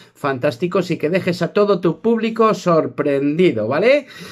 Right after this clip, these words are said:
Pues, eh, que no lo sabías. Así que no tenía ni idea. Bueno, yo te lo dejo tal que aquí.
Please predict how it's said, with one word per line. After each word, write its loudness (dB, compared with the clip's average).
Pues, 0
eh, 0
que -2
no 0
lo -2
sabías. -6
Así -6
que -4
no -2
tenía -2
ni -2
idea. -2
Bueno, -2
yo 2
te 0
lo 2
dejo 0
tal -2
que 2
aquí. -10